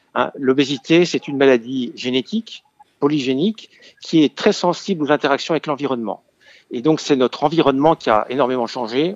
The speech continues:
On parle d'ailleurs d'environnement obésogène, avec deux éléments majeurs. Euh, la baisse de l'activité physique et la sédentarité. Hein, ça, c'est la maladie des écrans.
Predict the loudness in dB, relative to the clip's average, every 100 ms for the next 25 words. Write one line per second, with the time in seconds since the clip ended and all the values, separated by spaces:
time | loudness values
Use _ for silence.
0 | -8 -2 0 0 0 -2 -4 -10 -8 -8
1 | -6 -8 -4 -6 -6 -4 -4 -4 _ _
2 | _ -10 -8 0 0 4 2 2 2 2
3 | 0 _ _ -4 -2 2 2 2 0 -10
4 | _ _ _ -4 -2 -4 _ -10 -2 0
5 | 2 2 0 -2 -8 -6 -6 -8 -10 -6
6 | -4 -4 -4 -2 -2 -2 -6 -8 -8 -10
7 | _ _ _ _ -10 -8 -4 -2 0 2
8 | 2 2 0 -2 -2 -2 0 0